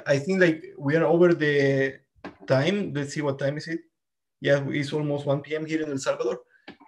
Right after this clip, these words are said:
So basically, to make the conclusions, uh, is that if sap Blazor is ready for production,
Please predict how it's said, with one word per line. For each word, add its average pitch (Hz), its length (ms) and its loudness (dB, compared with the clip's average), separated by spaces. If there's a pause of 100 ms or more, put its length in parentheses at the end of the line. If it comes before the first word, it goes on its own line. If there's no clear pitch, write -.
So 170 680 4
basically, 208 680 0
to 151 200 -6
make 147 220 -6
the 160 100 -4
conclusions, 139 800 -6 (200)
uh, 139 220 2 (100)
is 156 360 -2
that 143 280 0 (960)
if 160 400 4
sap 185 200 6
Blazor 180 320 6
is 170 160 4
ready 185 160 6
for 131 180 -2
production, 117 560 -10